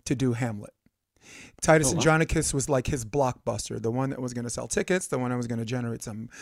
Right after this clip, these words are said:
Speaker 1: revenue, that put him in a position to do some of the good work that, um, that he wanted to do. Like Geor-, like George Clooney, right, had to do E R,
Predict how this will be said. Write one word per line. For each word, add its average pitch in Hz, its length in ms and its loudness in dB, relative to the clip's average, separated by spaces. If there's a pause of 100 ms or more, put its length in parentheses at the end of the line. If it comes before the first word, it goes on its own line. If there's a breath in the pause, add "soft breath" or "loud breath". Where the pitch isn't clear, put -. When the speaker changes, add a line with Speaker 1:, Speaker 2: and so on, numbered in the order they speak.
(160 loud breath)
Speaker 1:
revenue, 165 560 6 (320 loud breath)
that 151 260 6
put 160 200 4
him 156 200 4
in 147 80 4
a 139 60 0
position 139 560 0
to 139 100 -4
do 127 240 0
some 131 260 0
of 123 100 0
the 120 100 -2
good 120 160 0
work 117 420 -2 (320 soft breath)
that, 123 360 0 (100)
um, 117 480 -4 (280)
that 123 140 -2
he 127 140 0
wanted 117 280 -2
to 113 80 -8
do. 110 120 -10
Like 117 220 -6
Geor-, 156 200 2
like 165 180 4
George 185 280 4
Clooney, 170 280 2
right, 147 160 6
had 151 120 2
to 143 80 0
do 131 180 0
E 147 180 6
R, 139 340 8